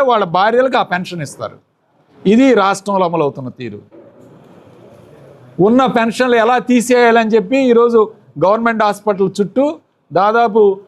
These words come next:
ఐదు లక్షల మంది వికలాంగుల పెన్షన్లన్నీ కూడా తొలగించడానికి ఈరోజు ఈ ప్రభుత్వం ప్రయత్నం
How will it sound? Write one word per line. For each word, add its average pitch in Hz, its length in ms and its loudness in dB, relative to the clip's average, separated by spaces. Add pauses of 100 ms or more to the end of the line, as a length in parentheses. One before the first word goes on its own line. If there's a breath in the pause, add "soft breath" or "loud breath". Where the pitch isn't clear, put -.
(260)
ఐదు 226 240 0
లక్షల 233 340 -2
మంది 214 220 2 (140)
వికలాంగుల 208 520 0
పెన్షన్లన్నీ 180 560 -4
కూడా 202 120 0 (100)
తొలగించడానికి 190 760 -4 (460)
ఈరోజు 196 320 2 (920)
ఈ 185 100 0 (100)
ప్రభుత్వం 196 440 -2 (400)
ప్రయత్నం 147 340 -2